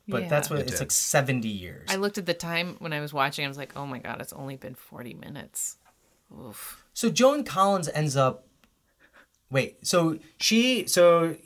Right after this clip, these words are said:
Speaker 1: he marries Joan Collins, the Pharaoh marries Joan Collins. Yes. Joan Collins wants this fortune. She's mad about this fortune. And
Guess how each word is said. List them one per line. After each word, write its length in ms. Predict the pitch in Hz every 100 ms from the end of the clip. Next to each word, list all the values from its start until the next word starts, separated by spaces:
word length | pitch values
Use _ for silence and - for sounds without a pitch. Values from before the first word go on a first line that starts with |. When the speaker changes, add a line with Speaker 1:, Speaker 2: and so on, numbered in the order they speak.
| -
Speaker 1:
he 200 | - 185
marries 720 | 208 190 185 180 170 170 160
Joan 240 | 135 147 143
Collins, 420 | 139 127 123 117
the 60 | -
Pharaoh 240 | 135 131
marries 300 | 131 127 120
Joan 220 | - 120
Collins. 420 | 113 107 107 107
Yes. 200 | 104 -
Joan 180 | - 143
Collins 320 | 147 147 131
wants 380 | 101 113 131 135
this 180 | - 131
fortune. 580 | - - 120 113 107 98
She's 240 | - 104
mad 240 | 101 107 107
about 220 | 110 107
this 120 | 107
fortune. 580 | - 107 101 - 95 - - - - _
And 400 | 127 127 123 120